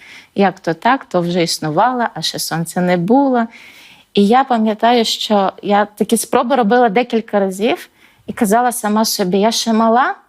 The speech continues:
я потім провчуся в школі довше, і я потім прочитаю». Закривала цю книгу, клала її на поличку. І я пам'ятаю, що я поверталася декілька разів до цього. Пізніше,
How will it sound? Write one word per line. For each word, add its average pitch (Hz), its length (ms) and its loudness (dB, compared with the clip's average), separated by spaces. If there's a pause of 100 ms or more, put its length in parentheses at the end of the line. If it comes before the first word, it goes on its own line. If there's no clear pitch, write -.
(520)
я 233 220 2
потім 208 760 -2 (240)
провчуся 220 560 -2
в 196 40 -2
школі 202 420 -2
довше, 214 560 -2
і 208 80 0
я 247 120 4
потім 254 320 -2
прочитаю». - 720 -4
Закривала 185 720 -2
цю - 180 -12
книгу, 370 480 0
клала 208 260 -2
її 160 120 -2
на 175 100 -6
поличку. 262 540 -4 (440)
І 226 60 4
я 294 100 4
пам'ятаю, 285 580 2
що - 200 -4
я 254 80 2
поверталася 220 640 -4
декілька 196 540 -4
разів 175 280 0
до 151 100 -4
цього. 160 440 -6 (840)
Пізніше, 233 640 2